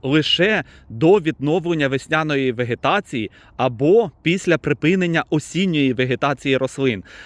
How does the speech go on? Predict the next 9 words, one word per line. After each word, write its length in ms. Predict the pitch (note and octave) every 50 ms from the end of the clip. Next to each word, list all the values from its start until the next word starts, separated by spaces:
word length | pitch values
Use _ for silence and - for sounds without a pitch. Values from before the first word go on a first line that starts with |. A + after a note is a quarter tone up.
| - -
Власне, 400 | A#2 C3 F3+ G3+ - - F3+ D#3
до 400 | B2+ A#2 C3 F3+ G#3 G3 D3 -
розпускання 840 | - D3+ D3+ - - - D#3+ - - - E3+ D#3 C#3 B2+ A#2 A2 F#2+
бруньок 640 | - A2 B2 C3 C#3+ C3 C#3+ F3 A#3 B3 G3+ - - - - - - - _
ми 120 | C3+ C#3+
можемо 460 | D3+ D#3+ D3+ D3 D#3+ D3 D3 C#3+ C#3 C3 - -
застосовувати 1000 | B2+ A2+ B2 C#3+ - - - C3+ B2+ - D#3+ E3+ G#3+ G#3+ E3 E3+ C#3 - C3+ A#2 - - - - - - -
мідний 340 | B2+ D3 E3+ D#3+ D#3+ E3+ D#3
купорос. 640 | - E3 D#3 - F3 D#3+ D3+ A#2+ G2 - - -